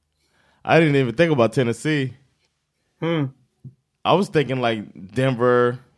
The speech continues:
Speaker 1: Carolina, stuff like that. But
Speaker 2: Rodgers
Speaker 1: you know
Speaker 2: could totally get into that world, you know what I mean? He could rock the cowboy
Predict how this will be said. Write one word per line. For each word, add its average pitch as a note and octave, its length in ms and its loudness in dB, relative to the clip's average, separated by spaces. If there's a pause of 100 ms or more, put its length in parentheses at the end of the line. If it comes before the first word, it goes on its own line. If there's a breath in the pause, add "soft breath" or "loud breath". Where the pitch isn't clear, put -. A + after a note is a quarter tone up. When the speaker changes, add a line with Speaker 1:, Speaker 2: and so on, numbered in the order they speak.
(140)
Speaker 1:
Carolina, A2+ 720 0
stuff B2+ 240 -4
like G#2 200 -4
that. A#2 320 -6 (420 soft breath)
But - 80 -8
Speaker 2:
Rodgers B3 220 2
Speaker 1:
you D#4+ 80 0
know - 80 -6
Speaker 2:
could C#4+ 120 -2
totally C4 380 0
get A#3+ 160 0
into G#3 180 0
that G3 240 2
world, F3+ 320 2
you F3+ 80 -2
know G3 120 -2
what G3 100 0
I - 20 -2
mean? G#3 240 -2
He A3 100 -2
could G3 140 -2
rock F3 240 0
the D3+ 80 -18
cowboy G3 480 0